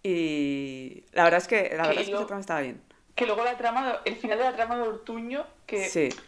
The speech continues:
Speaker 2: eso también da para otro, pero un final muy agridulce.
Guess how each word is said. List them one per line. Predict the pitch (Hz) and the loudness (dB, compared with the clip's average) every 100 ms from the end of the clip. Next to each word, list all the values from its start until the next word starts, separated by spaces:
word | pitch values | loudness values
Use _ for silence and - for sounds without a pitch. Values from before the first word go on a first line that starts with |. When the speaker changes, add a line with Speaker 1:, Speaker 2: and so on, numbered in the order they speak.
| - | -16
Speaker 2:
eso | - | -4
también | 208 190 185 | -2 0 -2
da | 185 | -2
para | 190 190 | 0 0
otro, | 190 208 202 196 | -2 0 2 2
pero | 214 196 196 - - - _ _ - _ - | 0 -2 -2 -6 -20 -20 _ _ -20 _ -12
un | 254 | -4
final | 320 277 294 | -2 0 -2
muy | 277 269 | -2 0
agridulce. | 320 226 208 285 - - | 0 -2 -4 -6 -12 -18